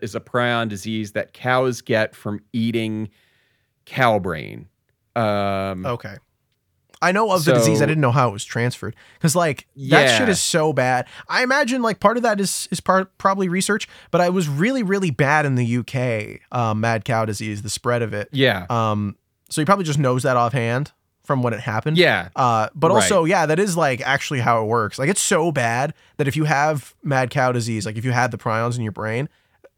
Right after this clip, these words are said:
Speaker 2: if they do surgery on you, everything that touched you or your brain goes in the garbage. They get rid of that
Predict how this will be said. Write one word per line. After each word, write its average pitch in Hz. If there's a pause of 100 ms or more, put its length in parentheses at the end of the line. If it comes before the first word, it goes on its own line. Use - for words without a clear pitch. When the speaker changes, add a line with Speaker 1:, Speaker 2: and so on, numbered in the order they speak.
Speaker 2:
if 147
they 165
do 196
surgery 147
on 165
you, 180 (320)
everything 220
that 165
touched -
you 196
or 170
your 170
brain 160 (240)
goes 165
in 165
the 151
garbage. 127 (220)
They 160
get 165
rid 156
of 151
that 131